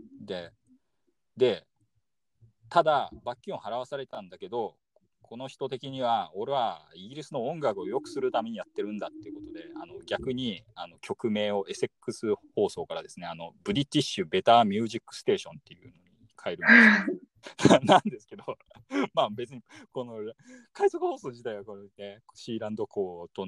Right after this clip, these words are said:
後にシーランド公となるロイ・ベイツさんは別にパッとしないんですけど、えーと、ブリティッシュ・ベター・ミュージック・ステーションと改名しますと。で、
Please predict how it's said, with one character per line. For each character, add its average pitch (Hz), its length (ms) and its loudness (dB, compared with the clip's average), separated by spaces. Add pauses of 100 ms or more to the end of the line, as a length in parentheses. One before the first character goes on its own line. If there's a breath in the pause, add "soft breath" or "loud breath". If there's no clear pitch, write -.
(160)
後 101 240 -6
に 98 100 -4
シ - 140 -8
ー 101 40 -4
ラ 101 100 -2
ン 101 40 -6
ド 98 80 -8
公 92 140 -6
と - 120 -18
な 82 120 -10
る 82 240 -8
ロ 95 120 2
イ・ 90 100 0
ベ 190 140 6
イ 175 60 2
ツ - 140 -14
さ - 160 -8
ん - 100 -12
は 80 200 -12
別 - 180 -12
に 82 240 -16
パ - 100 2
ッ - 60 -10
と - 80 2
し - 120 -2
な 113 60 6
い 101 60 2
ん 85 40 -6
で 78 40 -18
す - 80 -14
け 82 100 -8
ど、 82 200 -8 (100)
え 85 80 -6
ー 80 80 -4
と、 82 280 -6 (500)
ブ 117 100 -2
リ 127 80 -4
テ 139 120 0
ィ - 40 6
ッ - 20 -4
シ - 160 -6
ュ・ 87 40 -4
ベ 92 160 -2
タ 107 180 6
ー・ - 20 2
ミ 101 120 2
ュ 104 60 2
ー - 20 2
ジ 101 100 -8
ッ - 40 -20
ク・ - 120 -18
ス - 60 -14
テ 107 80 4
ー - 20 0
シ - 100 -6
ョ 85 40 -12
ン 78 40 -14
と 78 80 -4
改 85 220 -2
名 85 100 -10
し - 140 -12
ま 82 80 -10
す - 80 -18
と。 - 160 -16 (200)
で、 127 260 4